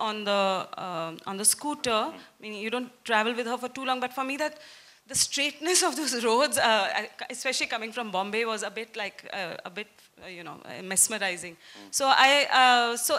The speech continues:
Speaker 1: it, when, when I was putting it together, I realized it had become very gendered, which I had no problem with, but
Speaker 2: Mm.
Speaker 1: it was not the project with the, which I started. Uh,
Speaker 2: Sure.
Speaker 1: but, uh, but yeah, I was looking for those moments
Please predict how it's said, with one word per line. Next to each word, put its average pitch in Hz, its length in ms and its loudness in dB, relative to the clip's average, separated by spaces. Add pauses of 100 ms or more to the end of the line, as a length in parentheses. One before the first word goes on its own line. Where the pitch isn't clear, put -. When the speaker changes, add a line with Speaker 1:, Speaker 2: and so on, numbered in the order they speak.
Speaker 1:
it, - 240 -6 (440)
when, 277 220 2
when 302 160 6
I - 40 6
was 330 120 4
putting 359 260 -4
it 381 120 -4
together, 262 260 -2
I 285 140 4
realized 269 600 2
it 247 140 -10
had 240 300 -2
become 247 320 -4
very 240 460 -2
gendered, 190 440 -6
which 214 160 -12
I 208 60 -4
had 208 180 -6
no 220 140 -8
problem 240 440 -6
with, 277 180 -4
but 254 140 -2
Speaker 2:
Mm. 254 60 -18 (280)
Speaker 1:
it 285 120 -10
was 285 160 0
not 277 220 2
the 277 60 -10
project 247 420 -2
with 233 100 -14
the, 233 200 -6
which 220 300 -8
I 214 120 -6
started. 196 680 -2 (400)
Uh, 175 380 -6
Speaker 2:
Sure. 170 100 -8 (140)
Speaker 1:
but, 214 380 -2
uh, 180 300 0 (440)
but 226 160 -2
yeah, 226 160 12
I 220 80 10
was 269 220 2
looking 330 320 -4
for 320 200 2
those 311 320 -2
moments 269 480 -4